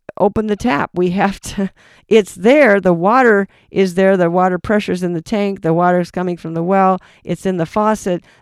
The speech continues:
but it will do us no good unless we open or turn on the faucet. And that's our little part, to just turn on the faucet of God's abundant blessing and God's washing of the water of the word, God's refreshing. If we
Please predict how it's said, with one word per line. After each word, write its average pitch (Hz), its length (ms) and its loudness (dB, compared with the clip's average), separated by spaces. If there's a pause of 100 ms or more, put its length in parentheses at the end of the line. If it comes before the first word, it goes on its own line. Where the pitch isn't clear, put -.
but 196 120 0
it 202 100 2
will 208 140 0
do 240 200 0
us 214 220 0
no 226 340 2
good 233 360 2
unless 185 280 -4
we 196 320 -2 (160)
open 180 540 2
or 165 180 -4
turn 202 340 -6
on 185 320 -4 (220)
the 208 180 -2
faucet. 240 540 -6 (400)
And 190 180 -2
that's 208 300 0
our 247 380 2
little 202 260 0
part, - 460 -8 (100)
to 190 100 -16
just 202 300 -8 (180)
turn 254 280 -4
on 196 180 -2
the 180 100 -2
faucet - 580 -4 (280)
of 170 160 -6
God's 190 280 2
abundant 180 560 -2
blessing 165 420 -4
and 151 160 -8
God's 156 260 -2
washing 151 560 -2
of 147 80 -8
the 151 100 -4
water 151 240 -2
of 147 40 -8
the 147 80 -8
word, 147 220 -6
God's 156 240 -6
refreshing. 151 500 -6 (380)
If 190 160 0
we 214 360 0